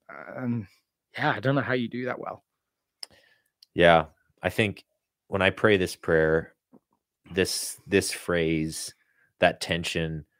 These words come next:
Speaker 2: of "Our Father in heaven, hallowed be your name." What it is to me is,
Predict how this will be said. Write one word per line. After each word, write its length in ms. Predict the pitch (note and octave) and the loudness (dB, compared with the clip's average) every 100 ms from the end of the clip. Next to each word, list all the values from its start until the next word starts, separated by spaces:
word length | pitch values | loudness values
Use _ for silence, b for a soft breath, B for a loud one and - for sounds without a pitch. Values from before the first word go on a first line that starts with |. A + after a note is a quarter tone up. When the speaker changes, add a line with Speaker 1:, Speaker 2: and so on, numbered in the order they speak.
| _ _ - | _ _ 0
Speaker 2:
of 280 | E2 D2+ - _ _ _ _ - | 0 0 -10 _ _ _ _ 4
"Our 160 | F2 | 4
Father 560 | E2+ F#2 E2 D#2+ D#2+ E2 | 4 4 4 4 2 0
in 160 | - D#2+ | -2 -8
heaven, 520 | - E2 D2 D2 D2+ - | -4 -2 -2 -6 -8 -12
hallowed 640 | - - E2+ E2+ D#2+ D#2 C#2+ | -8 0 2 2 0 -2 -4
be 80 | D2+ | -4
your 160 | D#2 | -4
name." 540 | D#2 D2+ D2+ D2+ D2+ - _ _ _ _ _ _ _ _ _ _ | -4 -4 -4 -6 -10 -14 _ _ _ _ _ _ _ _ _ _
What 240 | F2+ F#2 | 2 4
it 140 | F2+ E2+ | 4 4
is 260 | F#2 D#2+ | 4 2
to 120 | - E2+ | -4 -4
me 240 | E2+ E2+ | -2 0
is, 220 | D#2 - | -2 -4